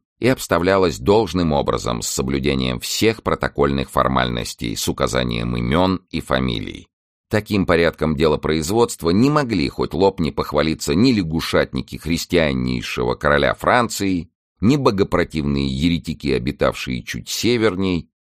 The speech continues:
ни презренные торгаши и пираты, гнездившиеся на Британских островах. Там уж если жгли на кострах, так жгли, рассуждая, вероятно, "Вали кулём, потом разберём".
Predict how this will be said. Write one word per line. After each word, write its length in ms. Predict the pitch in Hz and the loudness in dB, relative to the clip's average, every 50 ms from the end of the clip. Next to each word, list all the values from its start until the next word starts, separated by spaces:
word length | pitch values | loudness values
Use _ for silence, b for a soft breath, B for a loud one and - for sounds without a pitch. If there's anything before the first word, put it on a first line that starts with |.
| _ - | _ -2
ни 80 | 110 135 | -2 -2
презренные 680 | - 127 139 110 - - 98 110 117 113 113 110 107 95 | 0 0 -2 -2 0 0 2 2 2 2 2 2 0 0
торгаши 520 | - 101 85 78 85 80 73 - - 85 | 0 -2 0 0 0 0 0 0 -2 -2
и 80 | 90 - | -4 -2
пираты, 500 | - 85 78 69 71 71 73 - 65 65 | 0 2 2 4 4 4 2 0 -2 -4
гнездившиеся 880 | 64 65 78 76 62 - 71 76 64 - - - 64 58 - - 64 | -2 0 0 -2 -2 -2 -4 -6 -6 -6 -6 -6 -6 -4 -4 -4 -4
на 80 | 67 | -2
Британских 640 | 65 71 76 67 - 69 65 60 - - 62 60 - | 0 -2 -2 -2 0 -2 -2 -2 -4 -6 -8 -8 -6
островах. 640 | 64 58 - - 67 67 67 65 64 57 55 - - _ _ _ _ _ _ | -8 -6 -4 0 0 2 2 2 2 0 -2 -4 -12 _ _ _ _ _ _
Там 160 | - 101 98 98 | 2 2 2 2
уж 160 | 82 - - | 0 -2 -2
если 320 | 101 90 - - 92 92 | -4 -4 -2 0 0 0
жгли 400 | 76 64 - - - 110 147 160 | 0 0 -2 -2 -2 0 0 2
на 120 | 131 85 - | 0 0 0
кострах, 540 | - 65 58 - - - 60 58 - - | -2 -2 -4 -4 -4 -2 0 0 -2 -2
так 240 | - - 120 113 82 | -2 -2 -2 0 -2
жгли, 560 | 62 50 58 64 76 78 78 71 - - _ _ _ _ _ | -4 -4 -4 -2 0 2 2 2 0 -2 _ _ _ _ _
рассуждая, 640 | - 78 87 78 - - 82 73 67 76 71 67 65 | 0 0 0 0 0 -2 -2 0 2 2 2 4 4
вероятно, 680 | 64 67 69 73 73 71 65 64 - 67 64 62 - - _ _ _ | 2 2 2 2 4 2 2 0 0 -2 -2 -2 -4 -6 _ _ _
"Вали 560 | 76 76 87 117 147 151 143 143 143 143 135 | -4 0 2 4 4 4 4 2 2 0 0
кулём, 720 | - - - 127 135 127 123 123 131 123 98 73 65 - | -2 0 2 4 6 6 6 6 8 6 6 4 2 0
потом 440 | - 90 90 - - 120 113 101 90 | 0 0 0 2 2 2 2 2 4
разберём". 800 | 85 87 73 62 65 76 90 90 87 92 92 78 60 50 - | 2 2 0 0 0 2 4 4 4 4 4 2 2 -2 -8